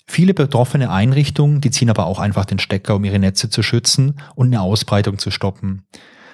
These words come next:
Ich hab ein Video gesehen mit so einer alten Nachrichtensendung. Da war jemand von der nasa dabei und die haben auch gesagt, „Na ja, wir haben einfach den Stecker gezogen, weil sicher ist sicher.“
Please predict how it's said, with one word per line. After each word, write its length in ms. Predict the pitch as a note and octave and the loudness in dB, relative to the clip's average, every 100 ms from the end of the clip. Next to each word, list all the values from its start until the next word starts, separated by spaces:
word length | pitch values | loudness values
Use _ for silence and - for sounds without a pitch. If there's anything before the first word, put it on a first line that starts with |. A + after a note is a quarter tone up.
| - | -2
Ich 140 | G#2+ | 0
hab 100 | C#3+ | 2
ein 100 | C#3 | 2
Video 300 | B2+ D#3 D3+ | 4 4 2
gesehen 460 | C#3+ C#3+ C3+ C3 B2+ | 2 -2 2 2 2
mit 140 | A2 | 2
so 80 | A#2 | 2
einer 160 | G#2+ | 2
alten 260 | E2+ A2 B2+ | 2 0 0
Nachrichtensendung. 1160 | G2+ F2 G#2+ C#3 - C3 A#2+ G#2+ A#2 B2+ C3+ C3 - - - | 0 0 0 -2 -2 -2 0 0 2 2 2 0 -8 -20 -6
Da 140 | G2 | -2
war 160 | F#2+ G#2+ | 2 2
jemand 400 | A2 G#2+ G#2 G2 | 2 2 2 0
von 160 | G#2+ | 0
der 100 | G2+ | 2
nasa 400 | F#2 D#2+ G#2+ B2+ | 0 0 0 0
dabei 460 | A#2+ A2+ G#2+ G#2+ A#2 | 0 0 0 0 0
und 80 | G#2+ | 0
die 60 | |
haben 80 | F#2+ | 0
auch 180 | F2+ F#2 | -2 -2
gesagt, 260 | A2+ A2+ | 0 2
„Na 80 | G#2 | 2
ja, 220 | G2 G2 G#2 | 2 2 0
wir 80 | G2 | -2
haben 80 | |
einfach 200 | F#2 F#2+ | 0 0
den 120 | A2 G#2 | 0 0
Stecker 340 | - G2 A#2 | -2 0 -2
gezogen, 520 | - - A#2+ A2 B2 | -2 -4 -4 -2 0
weil 200 | G#2+ G2 | 0 0
sicher 340 | G2 G#2+ - G2+ | 0 -2 -2 -4
ist 160 | F#2+ | -4
sicher.“ 340 | - F#2 F2+ | -8 -10 -12